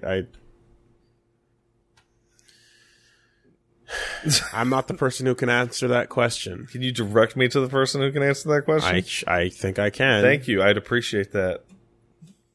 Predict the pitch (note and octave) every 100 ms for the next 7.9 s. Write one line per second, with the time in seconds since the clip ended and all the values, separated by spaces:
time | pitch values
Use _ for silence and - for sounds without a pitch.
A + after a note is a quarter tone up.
0 | _ _ _ _ _ _ E2+ F#2+ G#2 G2+
1 | G#2 - - B2+ C3 A#2+ B2 _ _ _
2 | - _ _ _ _ _ - A2 A2+ B2
3 | A#2+ - C3+ E3 - _ _ _ _ _
4 | _ _ - A2+ A2+ B2 - A#2 A2 G#2+
5 | A2 C3 A#2+ G#2+ - _ - - _ -
6 | F#2+ A2 G#2 A#2+ B2 A2 A2+ A#2+ A2+ A2
7 | A2 B2 A#2 - A#2 G#2+ A2 C3+ A#2